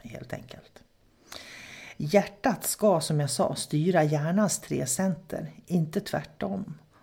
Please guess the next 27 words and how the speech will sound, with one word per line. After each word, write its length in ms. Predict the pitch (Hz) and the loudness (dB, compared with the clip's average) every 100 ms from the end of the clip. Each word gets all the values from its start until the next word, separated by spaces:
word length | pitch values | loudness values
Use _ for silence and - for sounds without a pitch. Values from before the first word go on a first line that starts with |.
| - | -2
Och 120 | 180 | 2
hjärtat 500 | 165 151 - 220 220 - | 4 2 2 0 0 4
är 440 | 226 175 143 160 | 6 6 4 2
den 160 | 156 165 | 2 0
fjärde 420 | - 143 151 151 | 2 2 2 2
hjärnan. 640 | 160 151 180 208 208 208 196 - _ _ _ _ - - - - - | 2 0 2 0 0 -6 -8 -12 _ _ _ _ -18 -16 -14 -12 -6
Vår 280 | 147 240 254 | 4 8 8
verklighet 760 | 165 151 190 240 - 196 170 - | 8 6 6 2 2 4 4 4
förändras 800 | 175 240 214 156 - 151 - | 6 6 6 4 0 -2 -2
när 80 | 170 | 2
vi 120 | 160 | 2
börjar 280 | 156 156 165 | 6 6 4
använda 800 | - 165 202 240 247 208 156 143 | 2 2 6 6 6 6 4 0
den 260 | 147 160 156 | 0 2 2
här 260 | 202 254 | 4 4
hjärnan 640 | 185 139 131 147 156 - - | 4 2 -2 -4 -2 -2 -4
som 200 | - 165 | -2 2
vi 80 | 151 | 2
har 200 | 143 147 | 2 0
i 40 | |
hjärtat. 800 | 151 165 - - 196 - - - - _ _ - - - - | 0 -4 -6 -6 -6 -6 -18 -20 -20 _ _ -18 -16 -16 -4
Då 120 | 170 220 | 4 6
börjar 380 | 175 170 190 | 8 8 8
vi 120 | 165 165 | 4 2
sätta 520 | - 156 156 - 160 | 2 0 -2 -2 0
vänliga 640 | 143 147 151 165 175 170 | 2 4 4 2 2 0
gränser 880 | 151 147 170 190 - 202 190 185 | 0 0 0 -2 0 0 0 -2